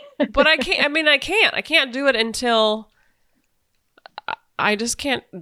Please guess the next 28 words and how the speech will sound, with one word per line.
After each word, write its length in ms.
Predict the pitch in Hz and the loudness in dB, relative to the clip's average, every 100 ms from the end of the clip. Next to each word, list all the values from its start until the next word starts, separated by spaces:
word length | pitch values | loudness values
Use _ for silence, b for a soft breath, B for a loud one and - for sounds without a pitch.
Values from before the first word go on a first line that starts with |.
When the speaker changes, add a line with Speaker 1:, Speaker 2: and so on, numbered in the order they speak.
| - | -8
Speaker 1:
I 160 | 185 190 | -6 -6
can't 260 | - 233 | -6 -6
do 100 | 214 | -4
it 80 | 202 | -4
until 220 | 180 180 | -4 -4
I 80 | 175 | -4
feel 220 | - 175 | -6 -10
safe 240 | - - - | -8 -10 -8
about 240 | - - | -8 -8
it. 100 | - | -8
You 120 | 190 185 | -12 -10
know 60 | |
what 100 | 185 | -6
I 60 | 175 | -4
mean? 240 | 175 185 | -4 -4
And 80 | 208 | -2
Speaker 2:
Right, 60 | 185 | -2
Speaker 1:
it 20 | |
Speaker 2:
right. 80 | 185 | -2
Speaker 1:
takes, 480 | 202 185 - - - | -4 -4 -4 -8 -10
it 160 | - 208 | -12 -8
takes 240 | 220 202 | -8 -6
a 80 | 202 | -2
lot 160 | 185 180 | 0 0
of 60 | |
people 240 | 208 196 180 | -4 -6 -6
getting 240 | 175 175 | -6 -6
vaccinated, 760 | 170 175 - 190 180 220 269 | -6 -8 -8 -6 -4 -4 -6